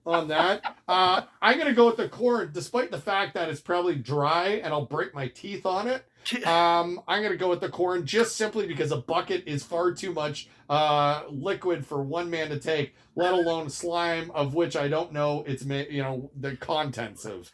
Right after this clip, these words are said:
Speaker 2: King, King Ian said, "Just general slime." Uh, I don't know what the hell he's talking, like, do you have, King Ian, you go to the general store and ask for a bucket of General <laughs> Slime? Like, what is General Slime? <laughs>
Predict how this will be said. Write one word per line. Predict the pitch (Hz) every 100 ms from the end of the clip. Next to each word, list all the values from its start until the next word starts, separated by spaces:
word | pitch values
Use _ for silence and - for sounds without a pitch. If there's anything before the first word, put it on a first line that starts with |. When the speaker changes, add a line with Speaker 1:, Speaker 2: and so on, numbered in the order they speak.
| _
Speaker 2:
King, | - 208 208
King | - 196 202
Ian | 202 208 196
said, | 175 151 143
"Just | 127 175 -
general | 165 160 160 151 139
slime." | - - 123 120 113 101 95 - _ _ -
Uh, | 120 120 - 127 -
I | 175
don't | 220 175
know | 156
what | 131 147 151
the | 135
hell | 143 131
he's | 120
talking, | - 127 123
like, | 127 127
do | 185
you | 247
have, | - - - - -
King | 226 254
Ian, | 220 175
you |
go | 196 285
to |
the | 277
general | 220 185 208 220
store | 214 220 226
and | 202
ask | 180 185
for | 226 196 156
a | 127 110 _
bucket | 165 175 196
of | 143 110
General | - 147 165 165
<laughs> |
Slime? | 143 - 208 220 147 180 220
Like, | 269 220
what | 320 320 320
is | 311 262
General | - 214 277 214
Slime? | 156 - 233 180 226 156 151 120
<laughs> | _